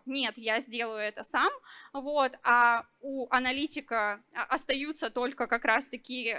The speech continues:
какие-то навыки с предыдущих мест работы, да, то как в такой ситуации действовать аналитику, да? Нужно ли как-то пытаться залезть, э,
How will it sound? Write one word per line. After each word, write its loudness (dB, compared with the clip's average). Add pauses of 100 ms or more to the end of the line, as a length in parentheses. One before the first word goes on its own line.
(140)
какие-то -4
навыки 2
с -14
предыдущих -4
мест -4
работы, -2
да, 0 (300)
то 6
как 4
в -20
такой 0
ситуации 0
действовать -6
аналитику, -4
да? 2
Нужно -6
ли -4
как-то -2 (220)
пытаться 2
залезть, 2
э, -2